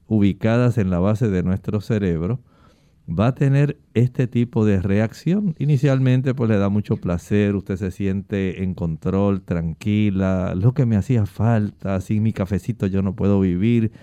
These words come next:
sin mi cigarrillo no lo puedo hacer, sin este trago no puedo vivir. Va a ser básicamente el mismo efecto. Lograr elevar ese neurotransmisor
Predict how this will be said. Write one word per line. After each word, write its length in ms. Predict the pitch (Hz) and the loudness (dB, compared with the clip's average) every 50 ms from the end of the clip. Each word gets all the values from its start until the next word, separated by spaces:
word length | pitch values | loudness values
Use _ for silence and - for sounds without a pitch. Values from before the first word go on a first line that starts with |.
| - - - - _ | -20 -20 -20 -20 _
sin 440 | - - - 131 143 151 147 151 147 | -20 -2 2 4 6 6 6 6 6
mi 100 | 131 120 | 4 4
cigarrillo 600 | - - 120 101 101 95 98 113 120 113 107 104 | 2 2 0 2 2 2 2 2 0 2 2 2
no 140 | 101 104 104 | 2 2 2
lo 80 | 101 92 | 0 0
puedo 260 | - 104 98 98 95 | 0 0 2 2 0
hacer, 340 | 92 - - 110 117 120 110 | 0 0 2 2 2 2 2
sin 200 | - - 101 104 | 0 0 2 2
este 260 | 107 107 - - 101 | 0 2 0 -2 -4
trago 580 | - - 98 101 104 107 107 107 107 104 98 - - - - _ - - - | -2 -2 0 0 2 2 2 2 2 2 0 -2 -8 -20 -20 _ -20 -8 -2
no 240 | 92 95 107 110 | 2 2 2 2
puedo 280 | 113 - 101 104 110 107 | 2 2 2 2 4 4
vivir. 400 | 104 110 110 104 113 113 113 120 - - - - - - _ _ _ _ _ - | 4 4 4 4 4 2 2 -2 -6 -12 -20 -20 -20 -20 _ _ _ _ _ -6
Va 200 | - 101 120 135 | 0 2 4 4
a 60 | 147 | 4
ser 340 | 139 - 151 147 151 151 - - | 4 4 2 2 2 2 0 -4
básicamente 1040 | - 87 85 113 120 123 - 143 123 - 127 120 117 113 113 117 113 113 123 113 - | -8 -2 0 0 0 2 0 -2 0 2 0 2 4 4 2 2 2 0 -2 -2 -2
el 160 | - 85 85 85 | -2 -2 0 0
mismo 320 | 85 87 90 95 101 104 | 2 2 2 2 2 0
efecto. 560 | 104 - - 123 127 123 - _ - - - - - - - - - - _ - _ - - _ _ _ _ _ _ _ _ _ | 0 0 0 -2 -2 -2 -4 _ -12 -12 -12 -12 -20 -20 -20 -20 -20 -20 _ -20 _ -20 -20 _ _ _ _ _ _ _ _ _
Lograr 760 | - 117 120 120 113 110 107 117 123 139 151 165 185 185 - - _ _ _ _ | 2 4 4 6 6 4 4 4 2 4 2 2 0 -2 -6 -14 _ _ _ _
elevar 680 | 104 104 98 98 92 90 98 110 123 135 151 151 143 - _ - - _ _ _ _ _ _ | 0 2 4 4 4 4 4 4 4 2 0 -2 -4 -10 _ -20 -20 _ _ _ _ _ _
ese 340 | 113 123 131 - - 139 123 | 2 2 2 4 2 2 4
neurotransmisor 1300 | 117 107 101 101 113 123 127 123 120 113 - 113 101 98 104 113 120 127 - - 98 90 92 - - | 4 4 4 4 4 4 4 2 2 0 2 0 0 2 2 2 2 0 0 0 0 0 0 0 -4